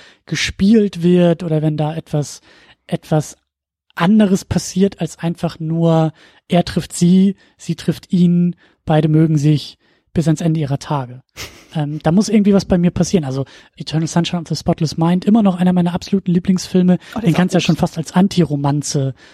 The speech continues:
Speaker 1: bezeichnen, weil's eben auch sehr stark um Trennung und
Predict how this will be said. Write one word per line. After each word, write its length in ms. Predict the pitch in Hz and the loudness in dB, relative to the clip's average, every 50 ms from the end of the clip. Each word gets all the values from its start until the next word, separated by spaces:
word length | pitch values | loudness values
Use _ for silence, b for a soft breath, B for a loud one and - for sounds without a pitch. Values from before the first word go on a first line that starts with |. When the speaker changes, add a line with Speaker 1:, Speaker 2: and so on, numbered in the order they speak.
| b b b - | b b b -6
Speaker 1:
bezeichnen, 800 | 151 - - - 143 135 135 135 - - 143 143 143 156 160 b b b b b b b _ _ | -4 -4 -2 -2 0 0 0 0 -2 -2 -4 -2 -2 -4 -6 b b b b b b b _ _
weil's 320 | - 151 147 - - - - | 0 0 0 0 -4 -8 -4
eben 200 | - 180 160 165 | -2 -2 -2 0
auch 100 | 156 143 | -2 -2
sehr 200 | 123 147 156 156 | 0 2 2 2
stark 340 | - - - 160 151 - - | 0 0 -2 -2 -2 -2 -4
um 80 | 147 131 | -6 -6
Trennung 600 | - - - 160 190 208 202 190 175 165 160 - | -4 -2 0 2 4 4 4 2 2 0 -2 -4
und 520 | - 147 139 143 139 131 - - - - | -4 -4 -4 -4 -4 -6 -10 -14 -18 -18